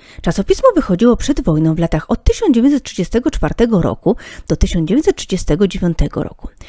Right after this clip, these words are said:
a pluszowy miś siedział tam sobie na gzymsie kominka. Wcześniej miś mieszkał w domu Małgosi wraz z jej rodzicami i było mu tam bardzo dobrze. Jednak dziewczynka była coraz starsza, miała coraz więcej nauki i nie miała czasu zajmować się misiem.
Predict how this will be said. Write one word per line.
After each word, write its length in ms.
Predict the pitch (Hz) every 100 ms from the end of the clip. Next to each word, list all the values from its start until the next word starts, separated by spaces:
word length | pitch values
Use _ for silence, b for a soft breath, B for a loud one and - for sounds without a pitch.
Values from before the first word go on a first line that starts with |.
| B B B
a 100 | -
pluszowy 520 | - 160 - 440 302
miś 260 | 190 196 -
siedział 320 | 294 262 214
tam 200 | - 170
sobie 320 | - 185 277
na 140 | 226 170
gzymsie 400 | 175 247 302 294
kominka. 520 | - 156 117 - - - B B B
Wcześniej 400 | - 453 - 294
miś 200 | 202 -
mieszkał 300 | 214 - 208
w 60 |
domu 180 | 180 214
Małgosi 540 | 233 226 190 - - -
wraz 320 | 196 214 220
z 60 | -
jej 180 | 269 294
rodzicami 600 | 214 156 - - 196 254 B B 269
i 80 |
było 220 | 269 359 330
mu 140 | 320
tam 220 | 285 269
bardzo 480 | 330 370 381 - 381
dobrze. 320 | 196 - - - B B B
Jednak 240 | 208 196 185
dziewczynka 380 | - 453 440
była 200 | 392 330
coraz 260 | 302 277 240
starsza, 560 | - 151 143 - - - B -
miała 140 | 180
coraz 280 | - 190 180
więcej 300 | 190 202 180
nauki 540 | 160 110 147 262 - 233
i 40 |
nie 160 | 196 175
miała 260 | 302 359
czasu 240 | 320 302 247
zajmować 420 | 202 208 220 -
się 120 | 170
misiem. 340 | 135 - -